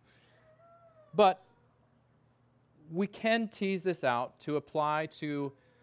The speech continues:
the various histories and experiences that we have, that we bring to Christ, that we come to Christ with, or the various groups that we belong to.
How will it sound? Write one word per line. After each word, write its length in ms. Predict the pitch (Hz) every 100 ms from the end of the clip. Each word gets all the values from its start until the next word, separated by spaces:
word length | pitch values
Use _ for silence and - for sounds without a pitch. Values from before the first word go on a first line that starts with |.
| _ _ _ _ -
the 120 | 143
various 480 | 151 196 208 196 -
histories 640 | - 170 - 175 170 165
and 100 | 156
experiences 920 | 143 - - 156 160 156 151 156 156 -
that 180 | 143
we 120 | 143 147
have, 420 | 151 143 143 135
that 100 | 117
we 100 | 117
bring 320 | 110 139 156
to 100 | 147
Christ, 640 | 139 - 147 143 139 - - _
that 80 |
we 80 | 113
come 240 | 107 160 165
to 80 |
Christ 380 | 156 160 147 -
with, 240 | 143 143 127
or 80 |
the 60 | 123
various 400 | 160 160 135 -
groups 440 | 110 135 165 190
that 140 | - 160
we 100 | 156
belong 460 | 143 139 156 165
to. 340 | 160 165 165